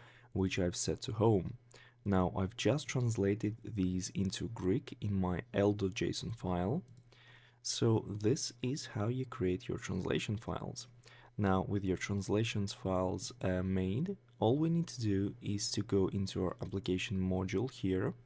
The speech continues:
and we need to create a new method which will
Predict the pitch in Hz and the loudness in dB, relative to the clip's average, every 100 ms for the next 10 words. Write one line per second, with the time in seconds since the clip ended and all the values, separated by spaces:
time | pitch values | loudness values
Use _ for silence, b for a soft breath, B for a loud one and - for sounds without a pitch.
0 | B B B B B - 143 180 143 117 | B B B B B 0 2 4 2 2
1 | 143 - - - - 98 120 - - - | 0 -2 -4 -4 0 2 2 -4 -8 -2
2 | 98 92 92 98 156 160 104 110 139 139 | 0 0 0 2 2 2 2 0 -2 -4
3 | - 101 107 131 - 117 117 | -4 -2 0 -2 -4 -2 -2